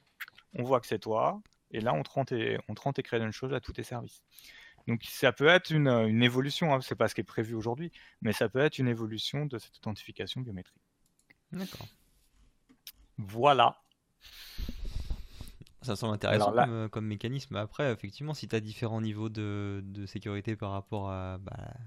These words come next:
Speaker 2: à l'importance de l'action que tu commets, enfin, que tu mets, ça me semble pas mal. Euh, et après, euh, je crois qu'il y avait aussi des critiques par rapport au fait que ça centralisait les, l'information, entre guillemets, euh, enfin, ça donnait des capacités de surveillance auprès des déteneurs d'A L I S M sur,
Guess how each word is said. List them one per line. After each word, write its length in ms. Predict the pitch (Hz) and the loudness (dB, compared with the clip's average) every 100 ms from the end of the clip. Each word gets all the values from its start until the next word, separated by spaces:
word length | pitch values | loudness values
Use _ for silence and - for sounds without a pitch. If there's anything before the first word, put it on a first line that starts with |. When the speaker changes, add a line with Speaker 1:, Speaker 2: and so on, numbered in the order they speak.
| 117 120 | -14 -12
Speaker 2:
à 100 | 110 | -8
l'importance 580 | 117 - 117 120 117 | -8 -6 -6 -4 -2
de 80 | 110 | 0
l'action 300 | 107 - 117 | 0 -2 -8
que 80 | 107 | -10
tu 140 | - | -14
commets, 420 | - 104 107 113 101 | -10 -8 -6 -6 -8
enfin, 160 | 110 | -8
que 100 | 101 | -8
tu 160 | 107 - | -10 -8
mets, 140 | 110 | -8
ça 140 | 110 104 | -8 -12
me 60 | 98 | -14
semble 200 | 113 101 | -16 -10
pas 120 | 104 | -6
mal. 280 | 127 131 - - - - _ _ - | -6 -6 -12 -20 -20 -20 _ _ -8
Euh, 420 | 104 98 95 95 | -6 -4 -4 -6
et 140 | 101 101 _ _ | -8 -10 _ _
après, 260 | - - 143 | -4 2 6
euh, 580 | 131 117 110 107 107 113 | 6 6 4 2 0 -4
je 100 | - | -6
crois 120 | 131 | 0
qu'il 100 | 131 | 2
y 40 | |
avait 60 | 117 | 2
aussi 140 | - | 2
des 60 | 123 | 0
critiques 300 | 127 131 - | 0 -2 2
par 100 | 120 | 2
rapport 180 | 117 120 | 4 2
au 80 | |
fait 60 | 123 | 2
que 40 | |
ça 120 | 120 107 | 0 -4
centralisait 560 | 123 127 120 113 131 | 0 2 0 4 4
les, 220 | 120 117 | 4 2
l'information, 600 | 110 110 113 110 - 127 120 | 2 2 2 2 0 -2 -2
entre 180 | - | -4
guillemets, 300 | 104 107 120 | -2 -2 0
euh, 280 | 117 107 101 101 _ _ _ - - _ _ _ _ _ _ - | 0 0 -2 -6 _ _ _ -20 -20 _ _ _ _ _ _ 0
enfin, 100 | 113 | 2
ça 120 | 113 | 4
donnait 240 | 110 123 | 4 4
des 100 | 117 | 4
capacités 400 | 113 117 113 120 | 4 2 2 0
de 60 | 117 | 0
surveillance 640 | - 117 120 127 127 - | 0 2 2 2 -2 -4
auprès 380 | 117 110 - 123 | -2 -2 0 2
des 80 | 113 | 2
déteneurs 340 | 110 - 123 | 0 0 2
d'A 60 | 117 | 2
L 60 | 113 | 2
I 20 | |
S 100 | - | 0
M 140 | 131 | -2
sur, 200 | - 113 | 0 -4